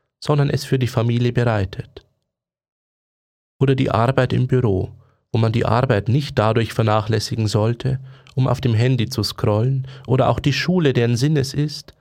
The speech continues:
etwas für das Leben zu lernen oder zumindest das,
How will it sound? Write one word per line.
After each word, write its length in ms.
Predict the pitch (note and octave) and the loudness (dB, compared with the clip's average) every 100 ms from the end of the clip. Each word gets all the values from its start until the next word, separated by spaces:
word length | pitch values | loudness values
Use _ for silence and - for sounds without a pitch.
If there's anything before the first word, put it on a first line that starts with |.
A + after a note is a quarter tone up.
| _ - | _ -2
etwas 440 | D3+ - C#3+ - | -2 -2 -4 -2
für 120 | C3+ | -2
das 200 | B2 A2 | -2 0
Leben 300 | C3+ D3 C3+ | 0 0 0
zu 180 | - B2+ | 0 0
lernen 500 | A#2 A2 G#2 G2 F2+ - - | 2 2 0 -2 -4 -8 -4
oder 200 | - C3 | -2 0
zumindest 540 | C3+ C3 A#2 G2+ - | 2 2 2 -2 0
das, 380 | G#2+ G#2+ - - | 0 0 -4 -12